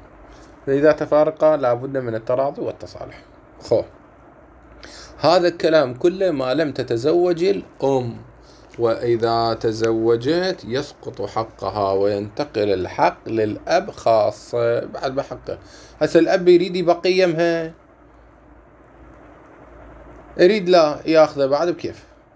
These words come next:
بعد الحق الموكول للأب. قال مسألة أربعمية وثلاثة. إذا تزوجت الأم بعد مفارقة الأب سقط حقها في حضانة الولد، وصارت الحضانة من حق الأب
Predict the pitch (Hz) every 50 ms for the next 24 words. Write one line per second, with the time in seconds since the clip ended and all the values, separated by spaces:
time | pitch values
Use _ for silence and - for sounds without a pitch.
0 | - - 110 107 110 110 113 - - 147 - - 135 123 120 117 117 - - 160
1 | 170 185 - - - - - - 135 123 107 95 - - 101 - - - - -
2 | - - - - - - - - - - - - - 147 151 147 143 139 147 147
3 | - 143 139 131 131 123 127 120 123 117 120 127 139 139 135 127 117 117 120 117
4 | 101 104 101 104 123 123 131 127 120 123 117 120 139 143 135 131 123 123 120 120
5 | 127 113 110 - 127 113 98 101 120 120 123 127 123 123 120 117 - 120 123 123
6 | 123 120 - - - 139 120 - - - 127 123 - - - - - - - -
7 | - - - - - - - - 170 160 - 156 139 - 117 113 - 151 147 -
8 | - 143 143 143 147 147 139 - 123 110 110 - 110 110 123 135 143 143 143 139
9 | - 113 107 107 110 110 131 127 113 - - 110 107 107 - 139 143 135 - 110
10 | 104 - 101 87 - - 117 131 139 131 127 117 107 110 104 92 - - 147 -
11 | - - 110 104 101 - - 147 139